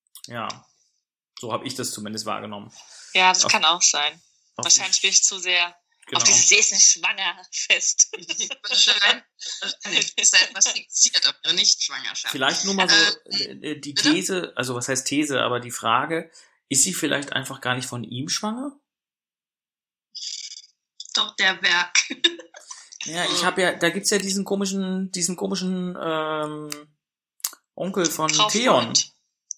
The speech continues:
Speaker 2: Ja.
Speaker 1: Der will sie ja auch heiraten.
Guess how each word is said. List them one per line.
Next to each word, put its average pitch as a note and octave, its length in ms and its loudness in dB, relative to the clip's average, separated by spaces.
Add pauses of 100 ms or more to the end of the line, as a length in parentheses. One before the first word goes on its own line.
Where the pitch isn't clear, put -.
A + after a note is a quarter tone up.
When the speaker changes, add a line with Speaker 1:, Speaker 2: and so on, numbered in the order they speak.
(260)
Speaker 2:
Ja. F3+ 260 2 (1300)
Speaker 1:
Der C3 160 0
will D#3 120 6
sie E3 140 0
ja D#3+ 160 4
auch - 220 -2
heiraten. G#2+ 760 0